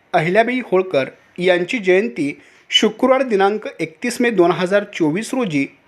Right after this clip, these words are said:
मोठ्या उत्साहात साजरी करण्यात आली. त्यांचा जन्म एकतीस मे सतराशे पंचवीस रोजी महाराष्ट्रातील चौंडी, सध्याचे अहमदनगर गावात झाला होता.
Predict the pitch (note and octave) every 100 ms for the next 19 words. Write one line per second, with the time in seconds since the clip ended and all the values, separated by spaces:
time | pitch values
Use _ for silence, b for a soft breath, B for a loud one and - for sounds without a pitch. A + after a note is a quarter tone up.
0 | - F#3+ F#3+ - G#3 D#3 - F#3 G#3+ A#3
1 | - D3+ C#3 D3 A#3 D3+ C#3+ C#3 D3 C#3+
2 | - _ _ b b b b E3 D#3+ F3+
3 | D#3+ E3 G3+ A3 D3 - - A3 A3 A3+
4 | E3+ - D#3 F3 A3+ G#3+ D#3+ C#3+ D3+ F#3+
5 | C4+ C4+ G3 D3 D3 B B B B G3+
6 | B3+ C4 C4+ C4 B3 C#4+ - F#3+ A3 E3+
7 | C#3 B B B - F#3 E3 G3 B3 A#3
8 | E3+ C#3+ E3 A3 A3 G#3 A#3 E3 D3+ D3+
9 | B2+ D3 C#3+ C#3+